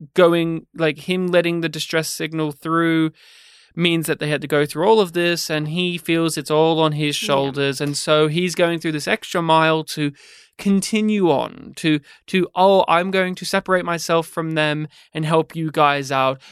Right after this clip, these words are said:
Speaker 1: because
Speaker 2: Mm.
Speaker 1: I think this is still on me because I went to the Scorpii and then this happened and this happened and then this happened."
Speaker 2: I have a gripe.
Speaker 1: Go ahead.
Speaker 2: I am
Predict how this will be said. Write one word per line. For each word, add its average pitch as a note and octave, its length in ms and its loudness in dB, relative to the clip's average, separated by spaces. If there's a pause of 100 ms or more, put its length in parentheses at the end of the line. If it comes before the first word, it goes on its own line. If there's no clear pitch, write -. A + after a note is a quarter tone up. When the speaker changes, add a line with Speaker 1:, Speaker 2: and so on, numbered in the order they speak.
Speaker 1:
because C#3+ 840 2 (280)
Speaker 2:
Mm. - 60 0
Speaker 1:
I E3 260 4
think D#3+ 340 -4
this D#3 240 -2
is D3+ 100 -4
still E3+ 280 0
on D3+ 240 2
me C#3 260 -2
because C3+ 220 -6
I C#3+ 180 2
went F3+ 220 0
to E3+ 80 -14
the E3 80 -12
Scorpii D3+ 520 -2
and C#3 80 -6
then C#3+ 200 -2
this D3+ 260 -2
happened C#3 420 -2
and C3+ 140 -6
this D#3+ 160 -2
happened D#3 380 -2
and D#3 120 -2
then D#3 140 -2
this C#3+ 160 -4
happened." C3 220 -4
Speaker 2:
I F#3 60 2
have F#3 100 -4
a G3 60 -6
gripe. D#3+ 440 -2 (800)
Speaker 1:
Go E3 140 4
ahead. - 220 -10 (1200)
Speaker 2:
I G3+ 200 4
am E3 420 -6